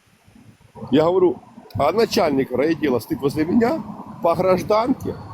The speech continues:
без документа, у него нету ксивы, что он, блядь, он мне говорит, что я начальник, я говорю, блядь, я Папа Римский. Я говорю, переверяю у него документы, вначале у него, блядь, а потом я тебе буду показывать.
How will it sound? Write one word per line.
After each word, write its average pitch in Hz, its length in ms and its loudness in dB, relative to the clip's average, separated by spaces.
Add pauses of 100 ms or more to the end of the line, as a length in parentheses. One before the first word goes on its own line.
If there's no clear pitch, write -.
(240)
без 185 220 4
документа, 214 680 2
у 143 80 0
него 180 160 2
нету 165 220 0
ксивы, 156 340 -2
что 131 160 -4
он, 123 100 0
блядь, 127 140 0
он 151 80 0
мне 180 100 4
говорит, 165 160 2
что 175 100 2
я 196 100 2
начальник, 143 460 2
я 139 80 4
говорю, 139 240 2
блядь, 151 140 2
я 180 60 2
Папа 170 240 0
Римский. - 380 -2 (220)
Я - 840 -2
говорю, 147 80 4
переверяю 208 540 4
у - 20 2
него 160 180 0
документы, 143 460 0
вначале 139 340 -4
у 147 100 -4
него, 131 320 0
блядь, 90 280 -6
а - 40 -8
потом 185 260 -2
я 139 140 4
тебе 110 160 0
буду 95 160 -4
показывать. 104 480 -2